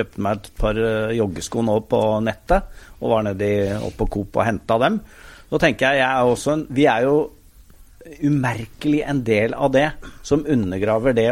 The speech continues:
å drive butikk. Og så ser vi det at Oslo sentrum kommer til å bli mer og mer en, et, et opplevelsessted også.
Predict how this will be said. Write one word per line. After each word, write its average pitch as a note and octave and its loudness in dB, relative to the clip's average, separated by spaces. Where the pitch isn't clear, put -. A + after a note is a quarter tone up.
å B2 4
drive A#2+ 0
butikk. - -6
Og B2 0
så D#3 -2
ser B2+ 2
vi C#3 4
det C3 4
at C#3 -2
Oslo - -4
sentrum C#3+ 0
kommer A#2 2
til C3+ 2
å - -2
bli A#2+ 2
mer G#2 2
og B2+ 2
mer G2+ 2
en, B2 -2
et, - -6
et - -6
opplevelsessted G#2+ 0
også. - -4